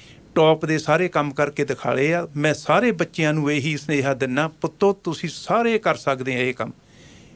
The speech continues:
ਕੋਈ ਵੀ ਇੱਦਾਂ ਦੀ ਗੱਲ ਹੈ ਨਹੀਂ ਜਿਹੜੀ ਤੁਸੀਂ ਦੁਨੀਆ ਵਿੱਚ ਨਹੀਂ ਕਰ ਸਕਦੇ, ਹਾਂ ਤੁਸੀਂ ਕਰ ਸਕਦੇ ਆ। ਦੇਖੋ ਇਹ ਟੌਪ ਟਵੈਂਟੀ ਫਾਈਵ ਦੇ ਵਿੱਚ ਆਈ ਆ।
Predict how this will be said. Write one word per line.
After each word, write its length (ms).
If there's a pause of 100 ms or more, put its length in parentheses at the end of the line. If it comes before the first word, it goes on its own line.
(300)
ਕੋਈ 200
ਵੀ 120
ਇੱਦਾਂ 220
ਦੀ 100
ਗੱਲ 200
ਹੈ 140
ਨਹੀਂ 140
ਜਿਹੜੀ 200
ਤੁਸੀਂ 260
ਦੁਨੀਆ 340
ਵਿੱਚ 200
ਨਹੀਂ 200
ਕਰ 160
ਸਕਦੇ, 320 (100)
ਹਾਂ 160
ਤੁਸੀਂ 260
ਕਰ 160
ਸਕਦੇ 440
ਆ। 60 (460)
ਦੇਖੋ 340
ਇਹ 80 (140)
ਟੌਪ 360
ਟਵੈਂਟੀ 320
ਫਾਈਵ 380
ਦੇ 120
ਵਿੱਚ 260
ਆਈ 260
ਆ। 160